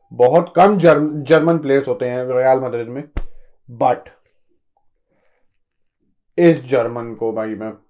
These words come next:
बहुत ही शिद्दत से देखूंगा कि ये एक लास्ट सीजन है इसका। और मैं सभी माद्रिदिस्tas को बोला था, तो भाई ऐसे ही देखो, you never know, maybe लूका मॉड्रिच, लूका मॉड्रिच को नया कॉन्ट्रैक्ट तो मिल ही जाएगा एक साल का और, जितना मेरे को लगता है,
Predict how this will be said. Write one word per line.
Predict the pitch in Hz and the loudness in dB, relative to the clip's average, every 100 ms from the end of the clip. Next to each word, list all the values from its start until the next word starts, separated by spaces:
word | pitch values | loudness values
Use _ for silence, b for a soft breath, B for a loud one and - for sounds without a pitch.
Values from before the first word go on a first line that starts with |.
| _ _ _ _ - | _ _ _ _ -2
बहुत | 123 120 127 | -2 0 -2
ही | 127 | -4
शिद्दत | - - 135 131 143 | -10 -6 -4 0 0
से | 143 | 0
देखूंगा | 131 113 127 | -4 -6 -8
कि | 127 | -8
ये | 127 127 | -6 -8
एक | 117 | -8
लास्ट | 120 120 131 143 | -2 2 4 2
सीजन | - 120 120 | -4 -12 -10
है | 113 | -10
इसका। | 107 123 | -2 2
और | 123 123 | 4 2
मैं | 123 | 0
सभी | 143 160 | 0 2
माद्रिदिस्tas | 165 151 139 139 139 - 135 | 2 2 0 -8 -8 -8 -6
को | 139 | -6
बोला | 120 120 | -4 -4
था, | 107 | -4
तो | 113 | -6
भाई | 110 113 | -6 -6
ऐसे | - 127 127 | -2 -2 -2
ही | 117 123 | -10 -10
देखो, | 117 113 131 - B B B B | -12 -10 -10 -12 B B B B
you | 139 151 160 156 | -2 6 6 6
never | 139 127 110 | 2 -2 -4
know, | 104 90 71 104 139 | -6 -8 -12 -4 0
maybe | 165 180 | 2 4
लूका | 170 160 160 | 4 6 4
मॉड्रिच, | 151 151 160 156 - | 4 2 0 -2 -8
लूका | 139 160 170 196 | 0 2 4 4
मॉड्रिच | 180 170 165 | 4 0 -2
को | 180 165 - _ - | -2 -4 -8 _ -12
नया | 139 147 | -4 -2
कॉन्ट्रैक्ट | 156 151 143 147 143 | -2 -2 0 -2 -2
तो | 139 | -6
मिल | 127 | -4
ही | 139 | 0
जाएगा | 127 117 123 | 0 4 2
एक | 123 | 2
साल | 127 123 | -2 -4
का | 123 | -2
और, | 117 123 | -2 -2
जितना | 123 123 127 | -6 -10 -10
मेरे | 123 | -8
को | 127 | -6
लगता | 123 - | -8 -10
है, | 127 | -16